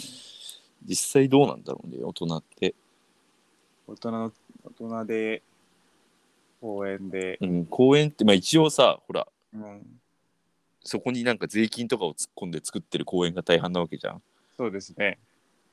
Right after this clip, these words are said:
Speaker 1: それをさ、子供のためだけの施設、まあ、施設、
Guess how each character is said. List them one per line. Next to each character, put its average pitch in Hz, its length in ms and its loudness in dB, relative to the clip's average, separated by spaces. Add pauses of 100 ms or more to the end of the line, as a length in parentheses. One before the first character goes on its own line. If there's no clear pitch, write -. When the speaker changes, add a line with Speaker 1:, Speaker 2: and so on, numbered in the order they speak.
(340)
Speaker 1:
そ - 160 -6
れ 120 100 8
を 135 100 6
さ、 98 280 -4 (340)
子 - 160 -6
供 120 420 -4 (1120)
の 117 120 -2
た - 100 -6
め 120 120 2
だ 107 100 6
け 101 100 -4
の 85 80 -4
施 - 120 -8
設、 - 400 -4
ま 95 100 0
あ、 87 40 -4
施 - 160 -6
設、 139 300 0